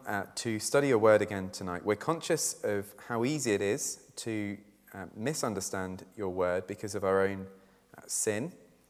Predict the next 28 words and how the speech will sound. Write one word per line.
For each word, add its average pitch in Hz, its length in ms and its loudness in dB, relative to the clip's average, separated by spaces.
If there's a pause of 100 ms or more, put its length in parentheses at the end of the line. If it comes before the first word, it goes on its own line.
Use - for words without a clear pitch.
(160)
because 107 160 -8
of 104 80 2
our, 98 280 0
our 98 240 0
own 101 140 -6
ignorance. 113 600 -6 (800)
Um, 101 280 -10 (320)
and 117 100 -6
so, 160 120 4
Lord, 143 200 4
we, 123 260 2
we 113 160 -2
ask 135 280 0
that - 240 -2
you'd 107 220 -8
take 151 280 0
that 120 140 6
away 107 200 6
from 104 280 -2
us - 300 -6 (100)
tonight. 87 340 -8 (140)
Might 156 180 0
your 151 160 4
Holy 120 240 0
Spirit 92 480 0
be 104 160 -2
our 92 140 -4
teacher 87 420 -10